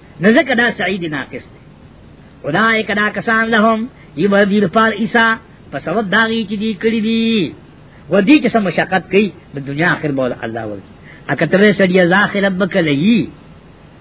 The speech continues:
نو قرآن وایي، "والله سریع الحساب"،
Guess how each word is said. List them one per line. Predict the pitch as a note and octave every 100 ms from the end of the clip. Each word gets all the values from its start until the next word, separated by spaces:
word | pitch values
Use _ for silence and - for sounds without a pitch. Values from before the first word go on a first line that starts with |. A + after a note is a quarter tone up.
| - -
نو |
قرآن | D3 F3 G3+ C4+
وایي، | G#3 G3+ C#4 E4 - -
"والله | C#3+ D3 F3 A3 A3+
سریع | A3+ A3+ A3+
الحساب"، | G#3 G#3+ A3 - A3 A3+ A3+